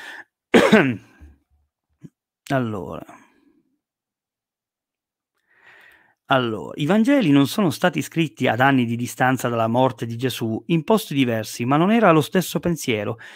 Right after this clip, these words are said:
per quanto sviluppo individualmente. Allora, anche di Tiberio, il, l'imperatore Tiberio, non c'è nulla. Nel periodo di Cristo ci sono il lago Tiberiade, Tiberio, no?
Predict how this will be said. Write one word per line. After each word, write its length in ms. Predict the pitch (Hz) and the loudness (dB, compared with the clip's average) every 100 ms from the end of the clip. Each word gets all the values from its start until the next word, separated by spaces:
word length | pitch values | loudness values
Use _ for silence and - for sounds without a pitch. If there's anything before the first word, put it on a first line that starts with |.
| - | -10
per 140 | - 160 | -4 2
quanto 300 | 226 226 208 | 2 4 2
sviluppo 380 | 160 190 - 151 | 0 -4 0 0
individualmente. 800 | 135 131 123 117 113 110 131 | 2 0 -2 -2 -4 -6 -6
Allora, 540 | - 185 135 120 120 113 - _ _ _ _ _ _ _ - - | 0 2 4 2 0 -2 -10 _ _ _ _ _ _ _ -10 -2
anche 260 | 277 262 | 0 0
di 120 | 208 | -4
Tiberio, 800 | 180 165 151 139 107 110 107 - _ _ _ _ _ _ _ _ _ | -6 -2 0 2 0 -2 -4 -6 _ _ _ _ _ _ _ _ _
il, 560 | 196 180 135 131 139 - | -2 0 2 0 -2 -6
l'imperatore 680 | 135 165 - 165 143 220 180 | -2 -2 2 2 2 2 0
Tiberio, 440 | 139 131 160 131 | 0 2 2 2
non 180 | 156 196 | 0 0
c'è 160 | - 185 | 0 0
nulla. 500 | 202 170 127 110 107 | 0 0 0 0 2
Nel 200 | 170 185 | 0 2
periodo 380 | 202 233 277 180 | 2 2 0 -2
di 120 | 143 | -6
Cristo 680 | 151 131 113 - 117 117 117 | -6 -6 -8 -10 -8 -8 -8
ci 140 | 202 | -10
sono 560 | - 135 127 156 190 - | -6 -4 0 0 0 -4
il 160 | 139 135 | -6 -2
lago 340 | 131 127 120 | -2 -2 -6
Tiberiade, 680 | 131 131 143 127 113 120 117 | -8 -2 -2 -2 -4 -6 -10
Tiberio, 520 | 147 131 104 95 147 | -8 -6 -6 -2 0
no? 300 | 262 - | 2 0